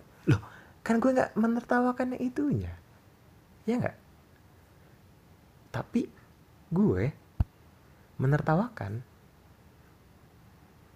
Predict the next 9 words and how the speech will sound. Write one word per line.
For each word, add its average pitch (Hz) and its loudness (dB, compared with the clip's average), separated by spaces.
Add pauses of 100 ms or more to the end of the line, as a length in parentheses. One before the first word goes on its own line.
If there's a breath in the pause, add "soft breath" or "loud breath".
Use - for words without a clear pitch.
(920)
adegan 131 6
lucu 120 2 (640)
atau 104 0 (1120)
yang 151 4
paling 131 2
sering 131 2
ditertawakan 120 0
nih 107 -2
adalah 101 -6